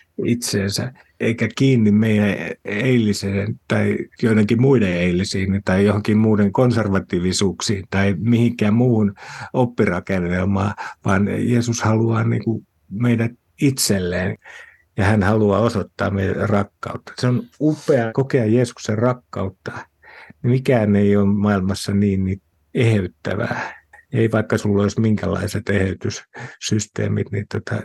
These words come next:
se, että kun Jumalan rakkauden kokeminen ja Jeesuksen läsnäolo elämässä, niin se on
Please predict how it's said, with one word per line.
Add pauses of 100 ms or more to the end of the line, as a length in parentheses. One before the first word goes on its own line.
(100)
se,
että
kun
Jumalan
rakkauden
kokeminen (580)
ja
Jeesuksen (280)
läsnäolo
elämässä,
niin
se
on